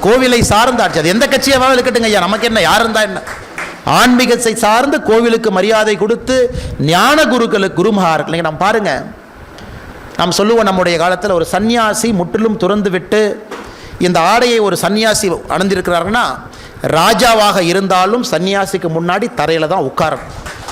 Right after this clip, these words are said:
அது இயற்கையினுடைய நியதி. நம்முடைய அந்த பாரத மண்ணினுடைய அது ஒரு ரகசியம். அது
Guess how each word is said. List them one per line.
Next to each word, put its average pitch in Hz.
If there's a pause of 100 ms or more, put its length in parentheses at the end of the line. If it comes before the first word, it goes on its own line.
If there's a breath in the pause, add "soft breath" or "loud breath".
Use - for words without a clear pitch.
(340)
அது 233
இயற்கையினுடைய 226
நியதி. 202 (720)
நம்முடைய 202
அந்த 175
பாரத 247
மண்ணினுடைய 220 (460)
அது 202
ஒரு 240
ரகசியம். 196
அது 113